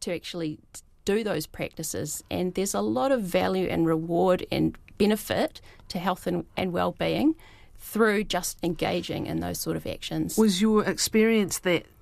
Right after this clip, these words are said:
Speaker 2: those actions help reduce the anxiety?
Speaker 1: I think there's, um, well, there's actually a lot of research that help, that shows that when we are connected with nature, when we're having experiences,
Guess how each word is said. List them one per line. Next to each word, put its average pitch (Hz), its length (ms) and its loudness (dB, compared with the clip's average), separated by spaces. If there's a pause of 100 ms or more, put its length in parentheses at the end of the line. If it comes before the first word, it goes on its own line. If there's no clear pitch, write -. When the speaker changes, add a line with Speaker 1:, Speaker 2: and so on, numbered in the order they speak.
(120)
Speaker 2:
those 202 480 2
actions 175 500 -4
help 165 300 -2
reduce 156 420 0
the 170 100 -2
anxiety? 139 800 -4 (880)
Speaker 1:
I 233 100 0
think 247 260 0
there's, 247 440 0
um, 220 320 0
well, 233 220 4
there's 202 220 -6
actually 240 300 -4
a - 60 -2
lot 190 340 0
of 208 200 -6
research 185 680 0
that 160 260 -2
help, - 280 -2 (180)
that - 160 0
shows 165 520 -2
that 160 220 -2 (160)
when 180 240 0
we 170 160 -2
are 160 180 -2
connected 165 460 -2
with 165 180 -2
nature, 320 480 2
when 202 160 2
we're 170 120 2
having 190 440 2
experiences, 233 1080 2